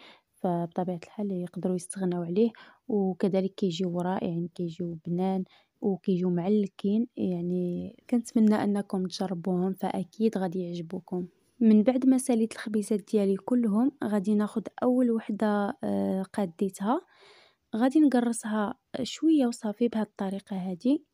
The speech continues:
ومباشرة غادي نوضعها في مقلة اللي هي سخونة، كندهنها بالقليل من الزيت وصافي. غادي نوضع الخبيزة ديالي وندهنها عاوتاني من الفوق بالقليل من الزيت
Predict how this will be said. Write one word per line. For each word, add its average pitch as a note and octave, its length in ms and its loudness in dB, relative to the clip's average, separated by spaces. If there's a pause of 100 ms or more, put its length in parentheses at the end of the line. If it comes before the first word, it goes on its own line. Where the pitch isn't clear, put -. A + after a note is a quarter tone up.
(360)
ومباشرة A#3 760 2
غادي G#3 240 -2
نوضعها G3+ 680 -4 (100)
في F#3+ 320 -2
مقلة A#3 320 0
اللي A3 320 2
هي G3 60 -4
سخونة، A#3+ 560 0 (200)
كندهنها G#3 460 0
بالقليل G#3+ 520 0
من A3 120 2
الزيت A3+ 440 -2 (420)
وصافي. B3 360 -4
غادي A3+ 220 -2
نوضع G#3 300 -2
الخبيزة G3 500 -8 (120)
ديالي F#3+ 360 -2 (320)
وندهنها A3+ 600 0
عاوتاني G#3 440 -4
من G3 80 -6
الفوق G#3 400 -8
بالقليل G#3+ 460 -4
من G3+ 120 -2
الزيت A#3 460 -6